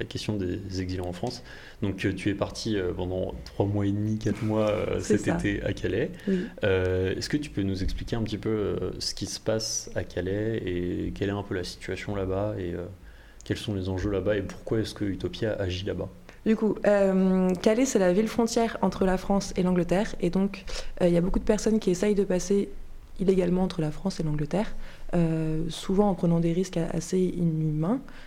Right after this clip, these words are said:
Speaker 2: donc soit par bateau, soit par camion. Et donc Utopia cinquante-six, euh, c'est une association qui est née, euh,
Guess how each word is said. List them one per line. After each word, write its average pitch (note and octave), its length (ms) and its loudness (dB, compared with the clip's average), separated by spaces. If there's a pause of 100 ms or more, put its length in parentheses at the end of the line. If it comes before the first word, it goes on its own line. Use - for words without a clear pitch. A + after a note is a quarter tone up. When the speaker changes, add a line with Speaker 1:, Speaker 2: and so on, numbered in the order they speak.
(180)
Speaker 2:
donc E3 160 -2
soit F#3+ 280 0
par E3 200 -2
bateau, D#3+ 300 -2
soit F3 220 -4
par E3 200 -8
camion. E3+ 340 0 (360)
Et F3 80 4
donc F#3 220 0
Utopia F3+ 260 2
cinquante-six, F#3 720 0 (460)
euh, E3 360 2
c'est E3+ 160 0
une E3+ 60 6
association F3 360 2
qui G#3 160 0
est F3 60 6
née, F3+ 320 6
euh, E3 360 2